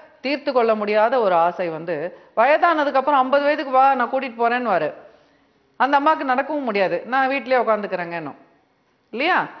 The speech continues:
So அதனால தயவு செய்து உங்க வாழ்க்கையை தொலைச்சிடாதீங்க. காசு பணமே தேவையில்லைங்க சந்தோஷமா இருப்பதற்கு.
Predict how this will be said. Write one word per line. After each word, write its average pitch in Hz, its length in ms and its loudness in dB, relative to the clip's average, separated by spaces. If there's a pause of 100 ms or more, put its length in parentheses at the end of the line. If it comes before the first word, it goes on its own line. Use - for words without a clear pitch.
(320)
So 247 200 0
அதனால 214 760 0
தயவு 330 400 0
செய்து 233 320 -4
உங்க 330 260 -2
வாழ்க்கையை 339 520 0
தொலைச்சிடாதீங்க. 254 760 -2 (580)
காசு 311 420 2
பணமே 277 380 -2
தேவையில்லைங்க 208 880 -2
சந்தோஷமா 208 520 -8
இருப்பதற்கு. 165 840 -10